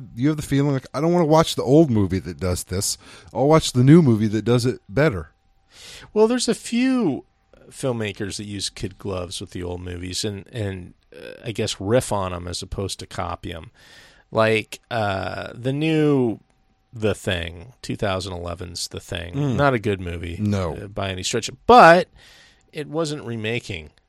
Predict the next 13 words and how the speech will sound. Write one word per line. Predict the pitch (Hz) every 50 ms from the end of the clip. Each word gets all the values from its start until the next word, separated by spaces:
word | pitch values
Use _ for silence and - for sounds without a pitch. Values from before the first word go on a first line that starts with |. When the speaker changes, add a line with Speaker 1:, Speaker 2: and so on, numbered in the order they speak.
| _ _ _ -
Speaker 2:
the | 127 98 98 98
old | 92 87 85 82
John | - 98 85 85 82
Carpenter. | - - 92 82 80 - 85 82 - - - - _ _ -
It | - 107 101
was | 101 98 98 95 90 92 - - -
a | 107 98
prequel | - - - 123 107 - - 98 90 90 90 98 113 -
and, | - - 104 98 95 90 87 87 87 90 90 90 87
uh, | - - 90 92 92 92 92 - 98
maybe | 98 107 107 101 95 95
tried | - - - 92 87 87 85 85
to | 90 85 85